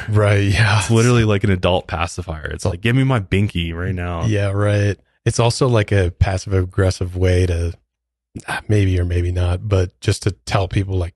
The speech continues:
Speaker 2: "Don't talk to me."
Speaker 1: Yeah,
Speaker 2: You
Speaker 1: it's
Speaker 2: know,
Speaker 1: like
Speaker 2: you
Speaker 1: a
Speaker 2: just pull it
Speaker 1: signal. It's
Speaker 2: out and
Speaker 1: like,
Speaker 2: be like,
Speaker 1: "I'm on my phone, so don't even try to
Speaker 2: Yeah,
Speaker 1: make
Speaker 2: it's, it's
Speaker 1: conversation."
Speaker 2: kind of like you can aus-, you can isolate yourself outside,
Speaker 1: Yeah,
Speaker 2: you know?
Speaker 1: even in public.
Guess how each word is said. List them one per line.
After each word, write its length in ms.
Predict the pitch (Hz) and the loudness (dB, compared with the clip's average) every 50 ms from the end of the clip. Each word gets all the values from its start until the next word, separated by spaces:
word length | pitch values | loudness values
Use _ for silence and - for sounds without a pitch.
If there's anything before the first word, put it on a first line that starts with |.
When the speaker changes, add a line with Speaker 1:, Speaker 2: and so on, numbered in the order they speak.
| _ _ - | _ _ -2
Speaker 2:
"Don't 260 | 98 92 101 - - | -2 -2 -2 -4 -4
talk 240 | - 95 85 85 - | -6 -8 -6 -8 -8
to 80 | - 90 | -10 -10
me." 240 | 85 85 90 - _ _ _ _ _ - | -10 -12 -20 -20 _ _ _ _ _ -2
Speaker 1:
Yeah, 220 | 117 131 147 123 | 0 2 4 4
Speaker 2:
You 60 | 104 | 4
Speaker 1:
it's 80 | 101 101 | 4 2
Speaker 2:
know, 60 | 120 | 2
Speaker 1:
like 40 | 104 | 2
Speaker 2:
you 60 | 101 | 2
Speaker 1:
a 20 | |
Speaker 2:
just 100 | 95 - | 0 0
pull 80 | - 131 | 0 2
it 40 | - | 2
Speaker 1:
signal. 140 | 127 95 95 | 2 2 2
It's 60 | 98 | 2
Speaker 2:
out 20 | |
and 60 | 101 98 | 2 2
Speaker 1:
like, 80 | 92 | 0
Speaker 2:
be 60 | 95 95 | 0 -2
like, 340 | 92 92 95 - _ - _ - | -4 -4 -8 -8 _ -12 _ -2
Speaker 1:
"I'm 160 | 104 123 156 | 0 2 2
on 80 | 175 | 2
my 140 | 180 151 110 | 2 0 0
phone, 320 | - - 101 101 110 120 120 | 0 0 0 2 2 0 0
so 140 | - - | -2 -4
don't 260 | 92 87 95 92 92 92 | -4 -2 0 0 0 0
even 180 | 90 85 82 | 0 0 -2
try 280 | 78 - 82 80 71 - | -4 -4 -4 -4 -4 -4
to 100 | - - 120 | -6 -2 0
Speaker 2:
Yeah, 240 | 117 110 110 101 | 0 2 2 0
Speaker 1:
make 80 | 95 90 | 0 0
Speaker 2:
it's, 60 | 101 | 0
it's 100 | 107 - | 0 0
Speaker 1:
conversation." 440 | - 90 82 82 - - 82 90 - | -2 -2 0 -2 -2 -2 -2 -4 -2
Speaker 2:
kind 160 | - 104 113 | -2 0 0
of 140 | 120 110 110 | 0 0 0
like 260 | 107 107 101 98 - | 0 0 0 0 0
you 120 | 104 101 - | 0 0 0
can 160 | - 110 - | 0 -4 -4
aus-, 340 | - 98 98 98 - - - _ _ - | -2 -2 -2 -2 -2 -4 -12 _ _ -2
you 180 | 107 98 98 | 0 0 0
can 300 | - 104 92 90 92 - _ _ - | 0 0 -2 -4 -6 -12 _ _ -2
isolate 400 | 110 107 - - 110 104 98 92 | -2 -2 0 -2 -2 -2 -2 -2
yourself 400 | 92 92 - - 98 90 87 - - | -4 -6 -6 -4 -4 -4 -6 -6 -4
outside, 760 | - 98 104 110 - - - 98 90 87 90 90 87 - - _ | -2 -2 -2 -2 -2 -6 -8 -6 -6 -6 -8 -8 -10 -12 -14 _
Speaker 1:
Yeah, 320 | - 92 95 117 143 123 - - | -6 -2 -2 0 0 -2 -2 -2
Speaker 2:
you 120 | 92 95 | 0 0
know? 80 | 90 98 | 2 4
Speaker 1:
even 160 | 120 147 151 | 4 4 2
in 120 | 131 107 | 2 0
public. 500 | - - 117 131 175 214 156 110 - - | -2 0 -2 -2 0 -2 -4 -6 -8 -14